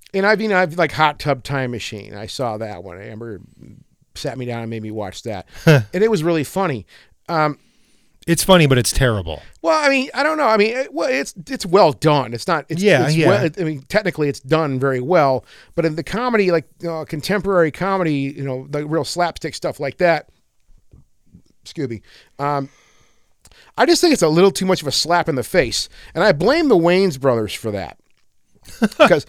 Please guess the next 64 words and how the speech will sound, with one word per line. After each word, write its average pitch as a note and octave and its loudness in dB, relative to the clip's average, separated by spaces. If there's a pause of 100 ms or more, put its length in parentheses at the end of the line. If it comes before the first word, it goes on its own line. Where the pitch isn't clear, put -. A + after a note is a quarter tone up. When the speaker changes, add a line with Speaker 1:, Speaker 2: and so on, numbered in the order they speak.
(240)
Speaker 1:
you - 0
know, G3+ 2
and, G#3+ -4
and F#3+ 4
I G#3+ 6
don't A3+ 4
mean G#3+ 4
that F3+ 6
in E3 2
a D#3 4
bad D#3 4
way. D#3 0
And D#3+ 0
everything A#3 2
I'm E3+ 2
saying F#3+ 4
is C3+ 0
actually D#3+ 0
kinda C3 -2
complimentary. C3+ -2
Speaker 2:
Yeah. C#3 0 (420)
Speaker 1:
'Cause F#3 4
the F3+ 8
Wayans G#3+ 2
brothers, D#3+ 4
uh, D3+ 0
when D3+ 0
they D#3+ 2
did, D3 -2
for D#3 -2
example, C#3+ 2
like, C#3 2
uh, B2 -12 (420)
what - -20
was - -20
it? - -20 (160)
Uh, - -20 (340)
Scary D#3+ 2
Movie, C#3 2
Scary C#3 0
Movie B2+ -2
Two. C#3 0
Speaker 2:
Yeah, C#3 4
they C#3 6
Speaker 1:
They D3 6
Speaker 2:
did C3 4
a C#3 2
bunch C3 4
of C#3 0
those, A#2 2
like, E3 8
Speaker 1:
Those B3+ 8
were G3+ 8
Speaker 2:
spoof C3 6
type G2 -4
movies. G2+ 0
Speaker 1:
they, F#3+ 0
and F3 4
they, F#3+ 4
but E3 2
they F3+ 4
were D#3+ 4
really, F3 6
like, C#3 2